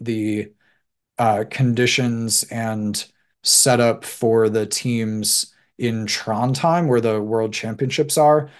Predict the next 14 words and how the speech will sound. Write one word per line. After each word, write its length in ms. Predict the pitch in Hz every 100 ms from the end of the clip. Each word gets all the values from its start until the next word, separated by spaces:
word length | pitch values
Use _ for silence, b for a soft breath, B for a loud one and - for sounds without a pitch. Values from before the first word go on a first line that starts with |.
| B -
And 100 | 170
actually, 320 | 220 226 190
this, 260 | 160 196 - -
actually, 320 | 165 170 156
this 160 | 160 156
touches, 400 | 160 143 123 107
Thomas, 400 | - 123 120 127
on 120 | 117
one 140 | 117
of 180 | 117 104
your 280 | 104 113 110
earlier 520 | 113 113 110 110 107
comments 520 | 104 123 113 117 117
here. 300 | 139 135 135